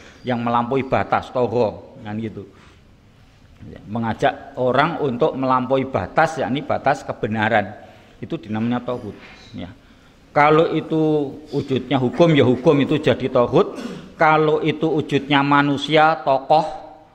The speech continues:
ya, atau pemimpin, ya dia tauhid. Ya, jadi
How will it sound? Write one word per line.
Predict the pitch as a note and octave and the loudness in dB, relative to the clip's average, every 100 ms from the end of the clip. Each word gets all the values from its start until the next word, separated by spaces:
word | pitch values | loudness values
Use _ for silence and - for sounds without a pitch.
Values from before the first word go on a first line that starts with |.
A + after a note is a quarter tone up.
| _ _ _ _ | _ _ _ _
ya, | G#2 G2+ - _ _ _ _ _ _ _ _ G#2 | -14 -14 -16 _ _ _ _ _ _ _ _ -10
atau | B2 | -6
pemimpin, | B2+ C#3 D3 C3+ C3+ G3+ G3+ | 0 2 2 0 2 2 2
ya | C#3 | 0
dia | C3+ E3 | 2 2
tauhid. | F#3 G3 E3+ D3+ - - - - - - | 4 4 4 0 -4 -20 -20 -20 -20 -16
Ya, | G#2 G#2+ D3 | -12 -12 -10
jadi | G#2 - D#3+ | -8 -6 -6